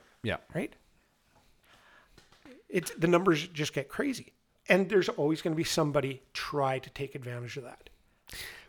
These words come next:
Speaker 1: Probably. But
Speaker 2: But
Speaker 1: the
Speaker 2: those people aren't, they're not hot rodders.
Speaker 1: No.
Speaker 2: They're speculators. They're in the automobile business and they're trying to make a buck.
Speaker 1: Yeah.
Speaker 2: Um, and, and you can,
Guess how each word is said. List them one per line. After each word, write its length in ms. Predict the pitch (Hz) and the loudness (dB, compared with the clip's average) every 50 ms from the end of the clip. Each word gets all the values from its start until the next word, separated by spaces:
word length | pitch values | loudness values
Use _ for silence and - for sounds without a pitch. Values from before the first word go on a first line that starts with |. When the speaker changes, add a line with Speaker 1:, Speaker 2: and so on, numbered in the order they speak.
| - | 2
Speaker 1:
Probably. 720 | - - 170 165 147 123 101 90 98 92 85 76 78 - - - - - | 8 12 12 12 12 10 6 2 2 0 0 0 -2 -6 -10 -16 -8 2
But 40 | 113 139 | 6 6
Speaker 2:
But 60 | 131 | 8
Speaker 1:
the 60 | 127 143 | 12 12
Speaker 2:
those 220 | 180 196 208 202 | 12 12 12 12
people 320 | - 202 190 190 - 208 | 8 4 2 2 2 0
aren't, 320 | 208 180 156 160 156 - - - - - - - _ _ _ _ _ - | 0 2 0 0 0 -2 -8 -20 -20 -20 -20 -20 _ _ _ _ _ -2
they're 100 | 143 147 | 2 6
not 180 | 175 160 135 - | 6 6 6 6
hot 240 | - 143 135 - | 6 4 4 4
rodders. 400 | - 123 123 113 110 - - - - _ _ _ _ _ _ _ _ _ _ _ _ _ _ _ _ _ | 2 -2 -6 -6 -8 -10 -12 -12 -14 _ _ _ _ _ _ _ _ _ _ _ _ _ _ _ _ _
Speaker 1:
No. 240 | - 120 104 65 - - - _ _ _ _ _ - | 6 6 6 6 4 -2 -14 _ _ _ _ _ 4
Speaker 2:
They're 140 | 151 151 - | 4 4 4
speculators. 800 | - - 175 147 - - - 127 120 127 127 131 147 - - - _ _ _ _ - - | 4 6 4 4 4 2 -4 -6 -6 -6 -8 -10 -12 -12 -12 -14 _ _ _ _ -8 2
They're 260 | 147 143 151 151 147 | 6 10 10 12 12
in 140 | 147 151 151 | 10 10 8
the 100 | 147 143 | 6 6
automobile 520 | 131 139 147 143 139 135 120 110 127 127 | 8 8 6 6 6 2 0 0 -2 -2
business 460 | 120 120 127 123 - 147 131 120 - 190 | -2 -2 -4 -4 -4 -4 -6 -4 -4 -4
and 120 | 185 143 | -2 0
they're 100 | 139 147 | 0 0
trying 360 | 143 - - 147 135 135 127 127 | 0 0 0 0 2 0 0 -2
to 240 | 156 143 127 131 - - - - - _ _ - | -2 -2 -4 -4 -8 -12 -18 -20 -20 _ _ -10
make 180 | 131 131 - | -10 -8 -6
a 40 | - | -6
buck. 340 | 127 131 123 - - - - _ | -4 -4 -4 -6 -8 -18 -14 _
Speaker 1:
Yeah. 220 | - 98 80 - - - - - - - _ _ - | 0 2 2 2 0 -8 -18 -20 -20 -20 _ _ -4
Speaker 2:
Um, 420 | 151 135 127 127 123 123 123 139 - _ _ _ _ _ _ _ _ _ _ _ _ _ _ _ _ _ _ _ _ _ _ _ _ _ - | -2 -2 -2 -2 -4 -6 -8 -10 -14 _ _ _ _ _ _ _ _ _ _ _ _ _ _ _ _ _ _ _ _ _ _ _ _ _ 0
and, 220 | 180 175 180 - - - | 0 0 0 0 -4 -2
and 160 | 190 202 214 | -2 0 0
you 100 | 233 233 | -2 -2
can, 380 | - 254 208 151 - - - | 0 0 0 0 -2 -6 -10